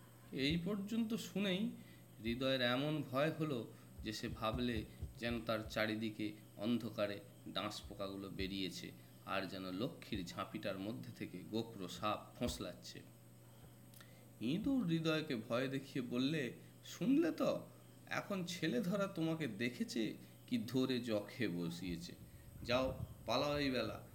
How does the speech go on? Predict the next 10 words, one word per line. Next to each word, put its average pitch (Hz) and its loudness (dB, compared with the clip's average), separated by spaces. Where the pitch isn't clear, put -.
মানুষের 214 2
কাছে 165 0
আর 131 2
এগিয়েও 117 2
না, 98 -4
ধরা 127 6
পড়লে 131 0
মুশকিল।" 110 0
বলেই 156 2
ইঁদুর 131 0